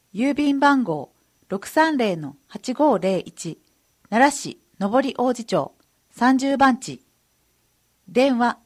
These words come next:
零七四二二七八三二六。ファックス零七四二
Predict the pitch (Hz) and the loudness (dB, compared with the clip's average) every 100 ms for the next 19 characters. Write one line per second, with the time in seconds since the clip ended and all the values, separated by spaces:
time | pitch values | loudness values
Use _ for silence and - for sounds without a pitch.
0 | _ _ 190 277 294 302 247 196 208 202 | _ _ -2 0 2 2 0 0 -2 -2
1 | 202 160 - _ _ 220 247 233 185 - | -4 -6 -14 _ _ 0 2 2 0 -6
2 | _ _ _ - 185 - 302 285 180 185 | _ _ _ -12 -12 -2 2 2 0 -4
3 | 190 180 - 127 _ _ _ _ _ _ | -6 -6 -10 -16 _ _ _ _ _ _
4 | _ _ _ - 285 - 226 - 139 _ | _ _ _ -2 -2 -2 -12 -12 -16 _
5 | _ - 226 277 277 269 214 220 220 220 | _ -4 0 2 2 2 2 0 0 -2
6 | 180 | -4